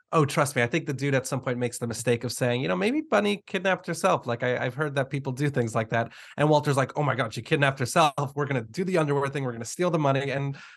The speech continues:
the dude is like, "No, I don't want any of this. Let's just hand over the money." And it's, it's funny that Walter ultimately is vindicated. You know, I don't know how, you know, what we should, like, chalk that up to, that he was, you know, right all along. He, maybe you need a healthy bit of skepticism because ultimately he's proven correct.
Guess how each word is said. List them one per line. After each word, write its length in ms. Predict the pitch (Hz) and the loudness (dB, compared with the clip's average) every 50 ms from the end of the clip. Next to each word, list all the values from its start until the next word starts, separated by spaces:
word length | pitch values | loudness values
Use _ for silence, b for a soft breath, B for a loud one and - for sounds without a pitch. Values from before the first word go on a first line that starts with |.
| B B _ | B B _
the 80 | 175 165 | -8 -4
dude 260 | 165 214 226 220 214 | 0 0 0 0 0
is 80 | 202 | 2
like, 180 | 180 190 180 170 | 2 0 0 0
"No, 320 | 170 165 165 170 185 165 | 0 2 4 4 4 4
I 100 | 123 107 | 4 2
don't 240 | 127 120 156 156 160 | 2 2 0 0 2
want 200 | 156 156 156 147 | 0 0 0 0
any 160 | 143 143 151 | 0 0 0
of 80 | 143 120 | -2 -2
this. 160 | 107 107 - 147 | -4 -6 -6 -6
Let's 140 | 139 139 | -6 -6
just 160 | - 147 135 139 | -6 -8 -8 -6
hand 320 | 127 - 147 147 147 147 | 0 2 2 4 4 2
over 160 | 147 139 143 | 2 2 2
the 100 | 135 135 | 2 2
money." 380 | 127 131 139 139 127 113 117 - - | 2 2 2 2 2 0 -2 -4 -4
And 260 | 131 127 123 127 120 B B B B B B _ | -4 -2 -2 -2 -4 B B B B B B _
it's, 220 | - 147 139 - | -4 -4 -4 -2
it's 180 | 143 151 135 - | -2 -2 -2 0
funny 280 | - - 151 170 165 135 | 4 4 6 6 6 6
that 180 | 123 120 113 | 6 4 4
Walter 360 | 117 120 127 131 127 - 123 | 4 4 2 2 2 2 2
ultimately 560 | 117 107 127 131 120 143 127 117 110 113 113 113 | 2 2 0 0 -2 -2 -4 -2 -4 -4 -4 -4
is 140 | 110 104 | -4 -2
vindicated. 540 | - 123 117 117 120 117 117 110 113 110 107 | -2 -2 0 0 -2 -4 -6 -6 -6 -4 -4
You 80 | 110 113 | -2 0
know, 80 | 117 | 2
I 80 | 113 113 | 4 4
don't 160 | 120 123 120 | 4 4 4
know 100 | 113 113 | 2 0
how, 480 | 110 110 123 117 117 117 113 113 113 113 - _ | 0 2 2 2 2 2 0 -2 -6 -10 -8 _
you 60 | 135 | -2
know, 100 | 127 120 | 0 0
what 200 | 113 123 127 120 | 2 0 0 0
we 80 | 127 117 | -2 -4
should, 260 | - - 120 117 113 | -6 -8 -12 -8 -6
like, 160 | 123 113 107 | -6 -6 -4
chalk 260 | - - 127 123 - - | -2 0 -2 0 0 0
that 100 | 120 117 | 2 2
up 140 | 127 127 | 2 2
to, 120 | - - 110 | 0 -4 -6
that 140 | 107 107 - | -6 -6 -4
he 120 | 127 117 | -4 -4
was, 240 | 110 113 110 113 - | -4 -6 -8 -6 -4
you 80 | 127 | -2
know, 80 | 120 117 | 0 0
right 220 | 113 110 123 127 127 | 2 2 2 4 4
all 160 | 131 127 120 | 4 4 4
along. 280 | 117 113 117 113 110 104 | 4 4 2 2 2 0
He, 160 | 113 127 120 B B B B B | -4 -8 -8 B B B B B
maybe 200 | - 123 131 127 | -2 -2 0 0
you 100 | 127 127 | 0 0
need 160 | 127 143 143 139 | 0 2 2 2
a 60 | 131 | 2
healthy 340 | 120 127 120 - 127 120 120 | 2 0 -2 -4 -6 -10 -10
bit 240 | 123 123 127 123 | -6 -4 -2 0
of 80 | 120 113 | 0 -2
skepticism 720 | - - - 131 131 - 139 117 - 127 113 120 117 117 | 0 0 0 -2 0 -2 -4 -4 -4 -4 -4 -2 -2 -2
because 380 | 113 123 117 - 123 117 113 117 - | -4 -4 -4 -4 -6 -6 -6 -4 -2
ultimately 480 | 139 139 139 139 131 127 123 123 127 | -2 0 0 0 0 2 2 0 0
he's 140 | 117 117 113 | -2 -2 -4
proven 320 | - - 143 127 117 117 113 | -2 -2 -2 0 0 -2 -2
correct. 400 | - 127 135 151 143 - - | 0 2 2 2 2 0 -4